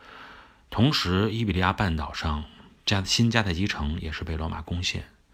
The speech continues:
所以在这种状态下，对于汉尼拔来说，也许啊，从我们的角度来思考，那么撤回伊比利亚半岛是汉尼拔能够做出的唯一的，也是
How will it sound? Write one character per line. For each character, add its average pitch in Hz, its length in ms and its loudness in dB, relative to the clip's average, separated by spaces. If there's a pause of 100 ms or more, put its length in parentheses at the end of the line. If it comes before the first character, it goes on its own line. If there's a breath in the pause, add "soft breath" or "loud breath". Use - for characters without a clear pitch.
(380 loud breath)
所 - 180 2
以 107 60 4
在 101 180 -2
这 113 160 -2
种 78 180 -4
状 76 280 -2
态 82 240 -4
下， 82 360 -4
对 - 140 -6
于 80 80 -4
汉 80 180 -4
尼 82 80 -2
拔 82 120 -2
来 78 160 -4
说， 82 400 -6 (800 loud breath)
也 104 160 6
许 - 180 4
啊， - 260 -12
从 95 220 -4
我 80 80 -4
们 82 160 -6
的 90 60 -2
角 85 200 -4
度 87 120 -4
来 85 120 -6
思 - 220 0
考， - 380 -6
那 92 120 0
么 78 280 -2 (360 soft breath)
撤 117 300 6
回 78 480 -4 (100)
伊 101 60 -2
比 78 140 0
利 80 80 -4
亚 76 120 -4
半 76 220 0
岛 - 340 -10 (560 soft breath)
是 - 200 0
汉 92 180 2
尼 85 100 2
拔 82 200 -2
能 76 160 0
够 85 120 0
做 87 320 -4
出 - 220 -8
的 78 220 -6
唯 80 100 -4
一 92 180 0
的， 87 200 -8 (480 soft breath)
也 80 260 -6
是 80 420 -4